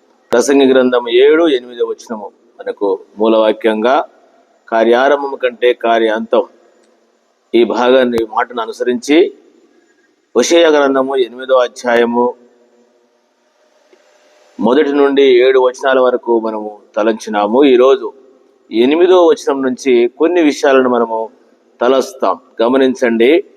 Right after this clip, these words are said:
గమనించండి. "ఇస్రాయేలు వారు తీసివేయబడుదురు, ఎవరికి ఇష్టము కాని ఘటము వంటి వారై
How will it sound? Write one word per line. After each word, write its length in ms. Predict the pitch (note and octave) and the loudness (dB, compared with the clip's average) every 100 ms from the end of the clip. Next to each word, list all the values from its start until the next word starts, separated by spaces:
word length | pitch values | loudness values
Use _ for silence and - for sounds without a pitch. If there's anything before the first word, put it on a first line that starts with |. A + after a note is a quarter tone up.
| _ _ _ A2 | _ _ _ -2
గమనించండి. 560 | B2+ B2+ B2 A#2 A2 | 0 0 0 -2 0
"ఇస్రాయేలు 720 | A#2+ C3 - F#3 F#3 F#3 F3+ F3 | 0 0 -4 0 2 4 4 2
వారు 540 | D#3+ D#3 C#3 C#3+ F#3+ - _ _ _ _ _ | 2 2 2 0 -4 -18 _ _ _ _ _
తీసివేయబడుదురు, 1200 | F3 G3 G3 F#3 F3 E3 C#3+ C3+ B2 A#2+ B2+ F3 _ _ _ _ _ - | -2 -2 -2 0 4 4 4 2 0 0 -2 -4 _ _ _ _ _ -10
ఎవరికి 920 | A2 B2+ D#3+ F#3 F#3+ F#3 F3 F3+ D#3+ | 0 2 4 4 2 0 0 0 0
ఇష్టము 440 | B2+ - F3 E3 E3 | -6 -8 -2 -2 -2
కాని 480 | - D3+ D3 D3 | -2 -2 0 0
ఘటము 600 | C3 A#2+ A#2+ C#3+ D3+ D#3 D3 | 0 0 0 2 2 2 2
వంటి 260 | C#3 C#3+ | 0 2
వారై 540 | C3 B2+ B2 B2+ E3+ | 2 2 2 2 0